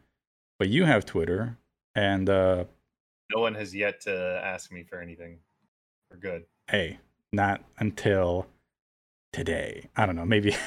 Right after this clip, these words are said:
Speaker 1: <laughs> maybe someone, someone will ask you something after they hear you say that. They'll be like, "I'm gonna be the first."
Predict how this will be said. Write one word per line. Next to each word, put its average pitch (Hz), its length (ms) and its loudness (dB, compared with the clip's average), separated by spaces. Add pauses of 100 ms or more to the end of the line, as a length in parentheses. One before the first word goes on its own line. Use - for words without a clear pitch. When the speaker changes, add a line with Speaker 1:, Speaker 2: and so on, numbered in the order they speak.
(240)
Speaker 1:
<laughs> - 340 4
maybe 127 260 6
someone, 104 420 2 (380)
someone 104 260 2
will - 80 0
ask 90 260 -2
you 98 60 -4
something 90 540 -4 (220)
after 101 240 0
they 92 140 2
hear 117 180 4
you 82 180 -2
say 80 200 -6
that. 80 240 -8 (100)
They'll 95 100 -2
be 92 100 -2
like, 90 160 -2
"I'm 151 160 0
gonna 98 140 0
be 98 100 0
the 127 60 0
first." - 420 -4